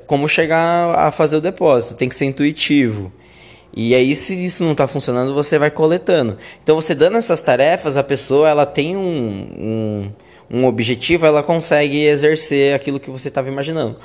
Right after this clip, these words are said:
Porque senão ela só vai ficar clicando em um monte de botão. Então, é muito importante você trazer cenários e tarefas, entendeu? Pra, pra ela se conectar no momento. E aí, ao mesmo tempo, você tem que já ter algumas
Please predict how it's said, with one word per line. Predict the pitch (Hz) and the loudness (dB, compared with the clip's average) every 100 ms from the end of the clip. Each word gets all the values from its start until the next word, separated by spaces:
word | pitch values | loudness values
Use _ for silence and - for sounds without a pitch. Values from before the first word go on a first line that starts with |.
| - - | -20 -8
Porque | - | -4
senão | - 143 151 | -2 0 2
ela | 165 | 2
só | 156 165 | 2 2
vai | 165 | 0
ficar | 160 185 185 | -2 -4 -4
clicando | 190 180 175 | -4 -2 0
em | 170 | 2
um | |
monte | 165 170 170 | 0 -2 -4
de | 170 | -6
botão. | 170 202 202 139 110 - - - - - - _ | -2 -2 2 2 0 -8 -20 -20 -20 -20 -20 _
Então, | - | -4
é | 123 | -2
muito | 131 185 | -2 -2
importante | 175 196 185 170 143 | -4 -4 -2 -2 -2
você | 123 123 | -4 -4
trazer | 127 120 127 | -2 0 -2
cenários | - 139 123 127 151 165 156 | -4 -2 -2 0 0 -2 -2
e | |
tarefas, | 156 165 131 120 117 110 101 | 0 2 2 2 0 -4 -4
entendeu? | 104 107 104 104 | -6 -6 -4 -4
Pra, | 104 107 107 107 104 107 - | 0 0 2 0 -2 -4 0
pra | 113 | 2
ela | 113 110 117 - - - - | 4 2 -2 -14 -20 -20 -12
se | - - | -6 -4
conectar | - 147 156 - 147 156 | 0 0 0 -2 -2 0
no | 190 | 2
momento. | 175 139 113 98 95 - _ _ _ _ _ _ _ _ _ - | 2 2 0 -2 -6 -14 _ _ _ _ _ _ _ _ _ -4
E | 135 | 2
aí, | 131 127 139 | 4 4 2
ao | 147 | 2
mesmo | 147 160 160 | 2 0 0
tempo, | 143 143 | -2 -4
você | 147 147 | -4 -4
tem | 156 - 156 | -4 -4 -4
que | 170 | 0
já | 170 | 0
ter | 170 156 | 2 2
algumas | 139 143 135 | 2 0 -2